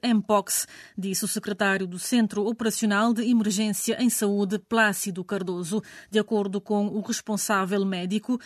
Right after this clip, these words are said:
nos próximos dias o governo fará uma comunicação oficial sobre de que forma o vírus será tratado se chegar ao país. Cardoso realçou que as autoridades sanitárias guineenses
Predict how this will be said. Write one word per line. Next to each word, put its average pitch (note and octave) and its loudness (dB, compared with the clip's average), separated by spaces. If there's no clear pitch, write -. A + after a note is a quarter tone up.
nos C4+ 0
próximos A#3+ 2
dias A3+ 0
o - -4
governo A#3 2
fará A3+ 2
uma A3 4
comunicação A#3 2
oficial G#3+ 0
sobre F#3+ -2
de A3 -2
que A#3+ -6
forma G#3 2
o G3 -2
vírus G3+ 0
será G3 0
tratado G#3 0
se F#3+ -2
chegar G3+ 0
ao G3 -2
país. F3+ -2
Cardoso G#3 0
realçou G3 0
que A3 -4
as G#3+ -2
autoridades G3 -2
sanitárias G3 0
guineenses G#3 2